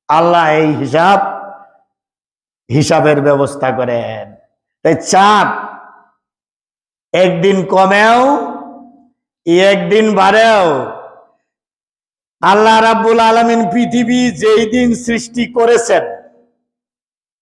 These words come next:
যেই দিন এই পৃথিবী সৃষ্টি করেছেন, সেই দিন থেকে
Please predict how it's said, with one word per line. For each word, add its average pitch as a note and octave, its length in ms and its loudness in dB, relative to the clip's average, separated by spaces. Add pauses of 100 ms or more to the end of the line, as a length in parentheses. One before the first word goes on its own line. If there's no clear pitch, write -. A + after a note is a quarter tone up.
(280)
যেই F#3 280 2
দিন B3+ 220 2
এই A#3+ 160 4
পৃথিবী C4 440 0
সৃষ্টি C4 400 -4
করেছেন, F#3 440 -2 (1160)
সেই B3 480 2
দিন D4 320 2
থেকে G#3+ 300 0